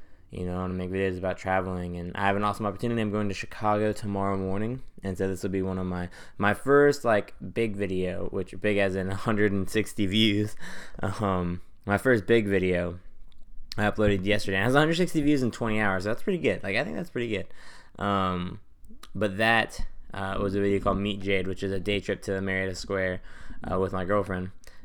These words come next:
And that was awesome. Like, I had a lot of fun making that, and it paid off. Like,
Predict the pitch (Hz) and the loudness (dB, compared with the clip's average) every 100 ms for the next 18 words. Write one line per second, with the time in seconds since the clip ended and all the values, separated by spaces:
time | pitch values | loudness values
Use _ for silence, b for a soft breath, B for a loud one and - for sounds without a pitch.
0 | - 92 92 92 90 87 - - - - | -6 -2 0 0 -2 -4 -6 -8 -8 -16
1 | - - - - - - - 95 110 107 | -20 -20 -20 -18 -18 -14 -6 2 4 4
2 | - - - - - - 101 95 110 104 | -2 -6 -6 -6 -6 -4 -2 0 0 -2
3 | - - 92 92 95 98 98 98 95 98 | -6 -8 -4 0 2 4 4 4 2 2
4 | 98 101 127 98 95 101 101 - 104 110 | 6 6 6 2 2 2 2 2 2 4
5 | 156 120 98 | 4 2 -2